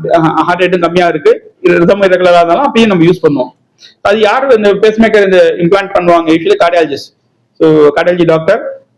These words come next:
அஹ், அது பேஸ்மேக்கர் இம்ப்ளான்ட் பண்ணுவாங்க. யூசுவலா வந்து காலங்காலமா வந்து பேஸ்மேக்கர் வந்து பாத்தீங்கன்னா ஒரு லாஸ்ட் தேர்ட்டி இயர்ஸா நம்ம பண்ணிட்டு இருக்க பேஸ்மேக்கர், அஹ், அது ஒரு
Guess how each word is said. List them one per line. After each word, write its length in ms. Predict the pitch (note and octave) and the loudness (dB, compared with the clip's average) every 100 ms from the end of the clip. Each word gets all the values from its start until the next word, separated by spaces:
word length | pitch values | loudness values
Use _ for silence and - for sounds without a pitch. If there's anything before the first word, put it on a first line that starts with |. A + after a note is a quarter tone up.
| E3 | -2
அஹ், 220 | D#3 D3+ | 0 0
அது 280 | D3+ D3+ C#3+ | 0 0 0
பேஸ்மேக்கர் 400 | F3 F3+ E3 D#3+ | -2 -2 0 0
இம்ப்ளான்ட் 280 | D#3 E3+ D#3 | 0 -2 -2
பண்ணுவாங்க. 320 | C#3+ C3+ C3+ - - _ _ _ _ _ - | 0 0 0 -4 -6 _ _ _ _ _ -4
யூசுவலா 460 | G#3+ C#4+ C#4+ C4+ C#4 | 2 2 2 2 2
வந்து 240 | A#3 A3+ B3+ | 0 0 0
காலங்காலமா 500 | A3+ G#3 G#3+ G#3+ G#3+ A3 | 2 0 2 0 0 0
வந்து 160 | G#3+ | 2
பேஸ்மேக்கர் 460 | G#3 G3+ G#3 G3 F#3 | 0 0 -2 0 0
வந்து 140 | F#3 | 2
பாத்தீங்கன்னா 260 | F3 F3+ F#3 | 0 2 2
ஒரு 140 | E3 | 2
லாஸ்ட் 280 | D#3+ E3+ E3+ | 0 0 -2
தேர்ட்டி 180 | D#3+ E3+ | 0 2
இயர்ஸா 280 | F3 F3 F#3+ | 2 2 -2
நம்ம 180 | F3 D#3 | 0 0
பண்ணிட்டு 280 | E3 F3 | 0 0
இருக்க 160 | D#3+ D#3 | 0 0
பேஸ்மேக்கர், 520 | D#3 E3 E3 D#3+ D#3 - _ _ _ _ - | 0 -2 -2 0 -2 -2 _ _ _ _ -2
அஹ், 400 | D3+ D3+ C#3 C#3 | 2 2 0 0
அது 140 | D3 D3+ C#3 C#3 C#3+ | 0 0 0 -4 -2
ஒரு 140 | E3+ | 0